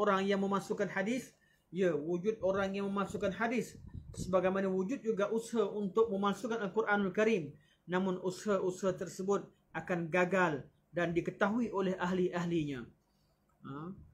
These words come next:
Usaha-usaha untuk menyelewengkan Al-Quranul Karim akan gagal apabila ada orang yang saja hafaz Al-Quran mel-, mendengarnya.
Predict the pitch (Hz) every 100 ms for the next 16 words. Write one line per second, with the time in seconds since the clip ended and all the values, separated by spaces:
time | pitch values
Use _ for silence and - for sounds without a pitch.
0 | - - - - - - - - 147 -
1 | 226 214 214 247 220 214 226 233 202 202
2 | 214 247 240 226 214 202 233 214 220 208
3 | 226 254 240 240 233 254 254 226 220 220
4 | 233 233 254 240 254 262 254 254 254 -
5 | 220 240 233 202 - 220 247 220 208 202
6 | 196 - 214 214 214 202 202 175 151 131